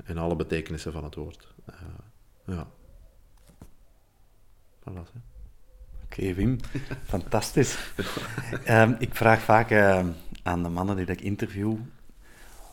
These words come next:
Speaker 2: of dat ze aan, aan eventueel jonge vaders of, of andere
Speaker 1: Ja.
Speaker 2: vaders, ehm, een aantal tips of, of inspiraties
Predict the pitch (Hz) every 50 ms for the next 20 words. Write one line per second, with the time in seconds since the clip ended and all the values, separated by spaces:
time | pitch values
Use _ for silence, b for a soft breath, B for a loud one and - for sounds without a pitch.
0 | B B B B B - - 117 107 98 110 104 101 - - - 101 98 98 95
1 | 92 92 90 87 87 87 87 - - 104 104 90 - 98 92 90 87 95 95 110
2 | 110 92 107 107 113 117 123 110 101 87 - 92 87 - - - 92 104 104 104
3 | 104 92 92 92 98 107 113 127 131 117 - - - - - 85 85 85 87 87
4 | 85 85 87 87 - B B B B B B B - 101 101 104 90 110 101 95
5 | 92 95 - - - - - - - 135 131 135 - - - - - - - 95
6 | 90 - - 90 - - - 95 95 - - - 107 92 95 95 110 131 135 135
7 | - - 127 127 123 127 127 127 123 120 120 - - -